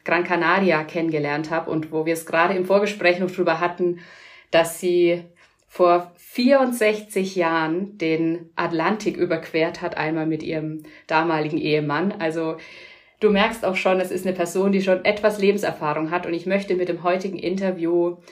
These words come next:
diese Lebenserfahrung, die so viel Schätze beinhaltet, auch so ein bisschen konservieren und für die Zukunft beibehalten. Und deswegen habe ich sie heute eingeladen.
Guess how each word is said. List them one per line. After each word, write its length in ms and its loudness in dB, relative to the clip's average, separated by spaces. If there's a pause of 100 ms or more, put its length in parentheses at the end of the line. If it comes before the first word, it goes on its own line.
(160)
diese 260 0
Lebenserfahrung, 1300 0 (240)
die 80 -2
so 240 0
viel 180 0
Schätze 420 -2
beinhaltet, 720 -2
auch 180 -2
so 140 -4
ein 80 -2
bisschen 560 -2 (260)
konservieren 640 2
und 80 0
für 140 0
die 100 -2
Zukunft 400 -4
beibehalten. 540 0
Und 80 -2
deswegen 280 -2
habe 120 0
ich 60 -10
sie 100 -2
heute 260 2
eingeladen. 760 -2